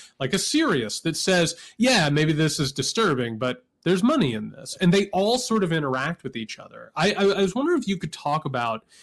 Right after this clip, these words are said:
the sort of unrealness of the show business aspect of this. I mean, we, we've talked when the, when, <laughs> when, when the light wasn't on before about people who see opportunities and they take it. And they, they perform for a while, but eventually the performance becomes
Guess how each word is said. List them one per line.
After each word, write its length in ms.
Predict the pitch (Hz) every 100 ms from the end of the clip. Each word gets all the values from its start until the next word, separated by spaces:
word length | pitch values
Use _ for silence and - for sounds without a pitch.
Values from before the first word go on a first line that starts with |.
| - _
the 100 | 175
sort 280 | - 233 247
of 120 | 202
unrealness 1040 | 175 220 220 131 131 226 262 190 131 123 - 165
of 160 | 139
the 40 | 147
show 320 | - 151 220
business 520 | 220 127 120 113 -
aspect 500 | 117 113 - 113 -
of 140 | 120
this. 260 | 117 110 -
I 60 | 160
mean, 240 | 170 165
we, 200 | 165 240
we've 240 | 196 262 277
talked 360 | - 214 185 -
when 180 | 143 139
the, 320 | 127 123 127
when, 220 | 131 123
<laughs> 200 | 123 135
when, 180 | 156 151
when 100 | 143
the 80 | 139
light 280 | 127 143 139
wasn't 240 | 120 123
on 240 | 127 123 113
before 420 | 110 120 110 104 - - -
about 280 | 147 170 170
people 300 | 190 185 170
who 100 | 151
see 360 | - - 202 180
opportunities 920 | 147 143 131 - 127 120 117 107 - -
and 140 | 139
they 100 | 127
take 320 | 123 139 120
it. 160 | - - - - - -
And 220 | 151 147
they, 220 | 151 147
they 180 | 147 135
perform 520 | 143 143 214 254 240
for 160 | 214 143
a 40 |
while, 280 | 131 127 127
but 100 | 135
eventually 460 | 131 160 180 156
the 80 | 135
performance 500 | 135 139 143 143 131
becomes 640 | - 139 135 127 127 -